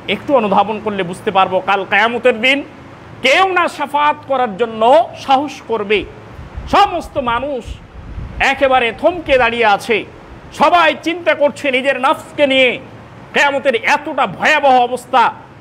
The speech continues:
রাসূল করিম সাল্লাল্লাহু আলাইহি সাল্লাম শেষ পর্যায়ে তিনি সুপারিশ করার জন্য অনুমতি পাবেন,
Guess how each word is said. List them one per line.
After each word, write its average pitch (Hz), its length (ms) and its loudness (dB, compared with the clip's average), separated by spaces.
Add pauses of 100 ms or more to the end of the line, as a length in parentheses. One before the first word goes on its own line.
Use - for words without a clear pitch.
(200)
রাসূল 254 360 -2
করিম 233 380 -2
সাল্লাল্লাহু 214 460 2
আলাইহি 202 180 -2
সাল্লাম 196 280 0
শেষ 302 340 -2
পর্যায়ে 196 560 2 (440)
তিনি 214 280 -6
সুপারিশ 208 540 -6
করার 185 520 2
জন্য 185 240 -4
অনুমতি 214 360 -4
পাবেন, 185 380 0